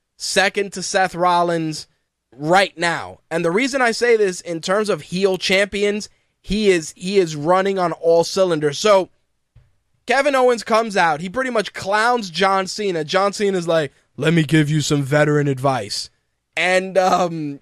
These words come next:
Kevin Owens essentially told him to go fuck himself because he's been wrestling forever. And it's true. Kevin Owens,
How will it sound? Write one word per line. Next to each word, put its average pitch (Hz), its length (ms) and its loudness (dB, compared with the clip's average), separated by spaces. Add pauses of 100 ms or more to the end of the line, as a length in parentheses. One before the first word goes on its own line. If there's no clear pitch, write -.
Kevin 254 300 2
Owens 233 300 4
essentially 202 480 0
told 202 220 2
him 196 40 -6
to 202 80 -2
go 175 160 2
fuck 214 280 0
himself 151 600 -6 (460)
because 190 720 2
he's 214 260 -8
been 220 200 -4
wrestling 185 720 -2 (440)
forever. 202 840 2 (420)
And 185 140 2
it's 208 120 0
true. 277 300 -4
Kevin 247 340 -2
Owens, 240 340 0